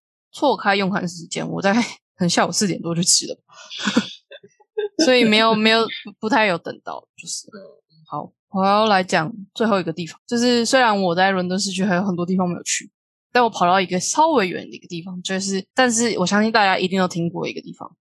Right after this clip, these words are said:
Speaker 2: 哪里？
Speaker 1: 叫格林威治天文台。
Speaker 2: 啊，一定的，上地理都会。
Speaker 1: 对，你不管是上，只要是念过中学，这，国中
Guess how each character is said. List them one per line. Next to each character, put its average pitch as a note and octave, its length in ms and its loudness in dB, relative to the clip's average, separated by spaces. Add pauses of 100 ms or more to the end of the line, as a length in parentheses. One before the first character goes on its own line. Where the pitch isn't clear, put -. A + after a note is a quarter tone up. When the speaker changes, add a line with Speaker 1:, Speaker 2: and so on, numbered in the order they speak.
Speaker 2:
哪 D3+ 160 -8
里？ G3 80 -2
Speaker 1:
叫 F#3 440 0
格 G3 120 2
林 G3 160 2
威 G#3 140 2
治 G#3 140 -2
天 F#3 160 0
文 D#3+ 160 -2
台。 - 180 -14
Speaker 2:
啊， E3+ 1300 0
一 D#3+ 240 -6
定 E3+ 260 -4
的， D3 420 -4
上 F3+ 260 -8
地 F#3 160 2
理 D3 120 2
都 D#3 140 0
会。 F#3 260 2 (300)
Speaker 1:
对， E3+ 400 2
你 G#3 80 -2
不 G#3+ 60 0
管 A3+ 240 4
是 - 260 -8 (180)
上， B3 220 0 (480)
只 - 160 -4
要 G3+ 160 4
是 B3 320 -2
念 B3 260 0
过 A#3 160 -2
中 A3+ 220 0
学， D#3+ 260 -4
这， G#3 120 -8
国 G3+ 200 -4
中 A3+ 520 0